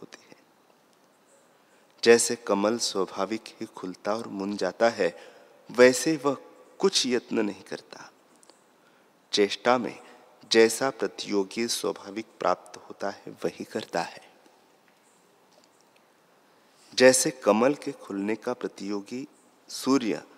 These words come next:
जब उदय हुआ, तब कमल खुल गया, और जब मूंदनी का प्रतियोगी रात्रि हुई, तब मुन जाता है, उसको कोई खेद नहीं। वैसे ही उस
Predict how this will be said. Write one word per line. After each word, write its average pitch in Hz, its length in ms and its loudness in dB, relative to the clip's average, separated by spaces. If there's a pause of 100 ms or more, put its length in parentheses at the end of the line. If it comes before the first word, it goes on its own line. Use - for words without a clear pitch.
(480)
जब 120 320 0
उदय 123 280 2
हुआ, 104 280 -6 (1080)
तब 170 280 6
कमल 113 240 -2
खुल - 260 -16
गया, - 340 -20 (840)
और 104 220 2
जब 95 200 -4 (420)
मूंदनी 104 540 -2
का 110 180 0
प्रतियोगी 101 640 -6
रात्रि 85 440 -2
हुई, - 260 -14 (880)
तब 139 200 -4
मुन 90 220 -8
जाता - 340 -12
है, - 60 -20 (840)
उसको 147 300 -6
कोई 143 400 0
खेद - 340 -14
नहीं। - 260 -20 (1120)
वैसे 127 360 12
ही 156 100 0
उस 156 200 0